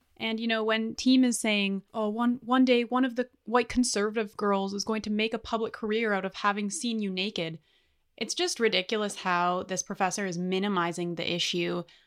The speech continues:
also choosing to kind of demean Riley Gaines based on her political affiliation, her race. And yeah, like I said, minimizing the issue.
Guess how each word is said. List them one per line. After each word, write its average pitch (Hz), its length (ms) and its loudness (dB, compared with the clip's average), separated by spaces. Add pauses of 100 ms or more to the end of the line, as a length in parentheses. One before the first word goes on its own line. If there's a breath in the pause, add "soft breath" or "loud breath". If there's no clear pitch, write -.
(140 soft breath)
also 254 420 0
choosing 226 640 -4
to 196 560 -4
kind 202 180 -4
of 175 140 -6
demean 185 800 -2 (240)
Riley 214 340 2
Gaines 214 420 -2
based 180 340 -2
on 180 180 0
her 160 500 -4 (240)
political 311 420 0
affiliation, 262 640 0
her 202 160 -4
race. 226 560 -2 (460 soft breath)
And 190 580 -4
yeah, - 200 4
like 202 180 2
I 220 60 2
said, 170 220 -4
minimizing 247 640 -2
the 214 120 -2
issue. 214 360 -6